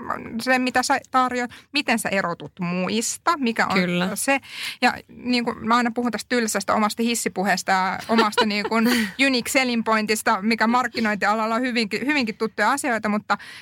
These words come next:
Speaker 1: niin kuin myös vaikuttajamarkkinoinnissa ja sen
Speaker 2: Mm.
Speaker 1: niin kuin, niin kuin somevaikuttajan työssä, että kyllähän niin kuin vaikuttajan pitää itse tietää, että hänen ne erottautumistekijänsä ja,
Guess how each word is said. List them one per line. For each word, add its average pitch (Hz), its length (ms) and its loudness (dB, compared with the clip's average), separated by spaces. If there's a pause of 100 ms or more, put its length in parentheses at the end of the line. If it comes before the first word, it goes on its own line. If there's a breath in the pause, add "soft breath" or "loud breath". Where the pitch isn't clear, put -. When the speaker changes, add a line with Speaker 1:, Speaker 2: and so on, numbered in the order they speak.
Speaker 1:
niin 240 180 0
kuin 247 80 0
myös 285 180 0
vaikuttajamarkkinoinnissa 208 1300 0
ja 233 140 4
sen 247 120 0
Speaker 2:
Mm. - 20 -2
Speaker 1:
niin 254 100 -4
kuin, 277 120 -6 (300)
niin 277 180 0
kuin - 80 -6
somevaikuttajan 202 840 0
työssä, 202 340 0
että 214 200 -6 (260 loud breath)
kyllähän 262 240 2
niin 254 100 0
kuin 269 100 0
vaikuttajan 233 420 2
pitää 226 200 0
itse 262 400 -2
tietää, 190 400 0
että - 220 -6 (180)
hänen 196 300 0
ne 175 160 0
erottautumistekijänsä 190 1400 0
ja, 196 180 0